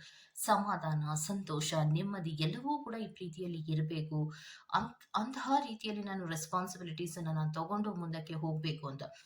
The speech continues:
ಯಾಕಂದ್ರೆ ಪ್ರೀತಿ ವಿಚಾರಕ್ಕೆ ಸಂಬಂಧಪಟ್ಟಂತೆ ನಿಮ್ಮ ಪರ್ಸನ್ ಆಲೋಚನೆ, ಎಲ್ಲ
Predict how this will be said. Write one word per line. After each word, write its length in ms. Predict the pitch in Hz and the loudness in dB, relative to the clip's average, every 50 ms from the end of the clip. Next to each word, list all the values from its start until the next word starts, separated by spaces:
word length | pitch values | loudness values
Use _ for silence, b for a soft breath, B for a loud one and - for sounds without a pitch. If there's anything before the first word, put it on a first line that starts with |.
| B B B B - - | B B B B -6 -4
ಯಾಕಂದ್ರೆ 340 | 196 196 - 220 226 233 | -2 0 2 2 0 0
ಪ್ರೀತಿ 260 | 226 214 220 - 254 240 | -2 -6 -6 -6 -6 -8
ವಿಚಾರಕ್ಕೆ 500 | 247 - - 254 240 240 254 - - 277 | -8 -8 -6 -4 -4 -4 -4 -4 -6 -4
ಸಂಬಂಧಪಟ್ಟಂತೆ 920 | 285 - 233 196 165 - 196 196 208 208 - 202 - - 196 208 214 247 233 | -4 -2 -2 -4 -4 -4 -6 -6 -6 -6 -10 -8 -8 -8 -8 -6 -6 -6 -4
ನಿಮ್ಮ 400 | 202 170 165 180 202 214 233 247 | -2 -2 -2 -2 -2 -2 -2 -4
ಪರ್ಸನ್ 440 | 247 - 202 196 202 - - 214 220 - | -2 -2 -2 -2 -2 -2 -4 -2 0 2
ಆಲೋಚನೆ, 680 | 190 175 175 185 190 190 - - - 196 190 190 190 190 B B B B B B B - | 2 2 2 0 -2 -4 -6 -8 -6 -6 -6 -6 -6 -8 B B B B B B B -2
ಎಲ್ಲ 360 | 175 185 220 254 302 330 | 0 0 2 2 0 0